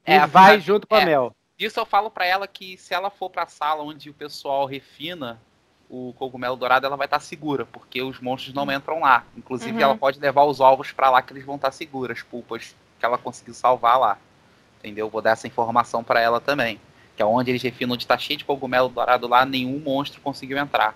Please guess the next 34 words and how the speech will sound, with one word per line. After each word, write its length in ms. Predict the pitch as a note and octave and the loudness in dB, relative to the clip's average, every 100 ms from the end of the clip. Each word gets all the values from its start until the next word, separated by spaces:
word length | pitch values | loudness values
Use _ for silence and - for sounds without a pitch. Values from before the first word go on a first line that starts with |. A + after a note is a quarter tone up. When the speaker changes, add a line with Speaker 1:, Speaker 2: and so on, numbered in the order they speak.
| _ | _
Speaker 2:
Nenhum, 220 | - G#2+ G#2+ | -18 -16 -8
nem 120 | A#2 | -8
o 40 | B2 | -6
cogumelo, 540 | B2 A#2 A2+ G#2+ G#2 F#2 | -8 -6 -4 -4 -4 -14
nem 180 | - A2+ | -10 -10
o 60 | A2 | -10
fungo 260 | - A2 | -12 -12
negro, 520 | G#2 A2+ C#3 C#3+ A2+ A2 | -8 -2 0 0 -2 -8
nem 140 | A2+ | -10
nenhum 160 | A#2 B2 | -8 -8
dos 140 | C3 | -8
monstros 240 | B2 A#2 - | -8 -10 -8
conseguiram 400 | B2 - A#2+ A#2+ | -12 -10 -6 -6
entrar. 260 | C3 - - _ _ _ _ _ _ _ _ _ | -4 -6 -8 _ _ _ _ _ _ _ _ _
Passo 240 | A2 - | -2 -2
a 20 | |
informação 480 | A2+ A2+ G#2+ A2 A#2 | -4 -2 0 0 -2
pra 140 | A2+ D3 | 0 2
ela, 160 | A2+ | 2
que 60 | A#2 | 0
ela 80 | A2+ | -2
vai 80 | A#2+ | -2
tá 80 | B2 | -8
segura 260 | B2+ C3 | -2 2
lá. 140 | C3+ B2+ | 4 4
E 60 | |
garanto 460 | C#3+ - C#3 C#3+ - | 0 2 4 4 0
pra 140 | - | 0
ela 120 | D3+ C#3+ | 0 0
que 80 | |
assim 240 | C#3 - G#3 | -4 -6 -8
que 80 | A3+ | -6
eu 40 | |
conseguir, 580 | - G#3+ - E3 D#3 B2+ | -6 -8 -10 -12 -12 -12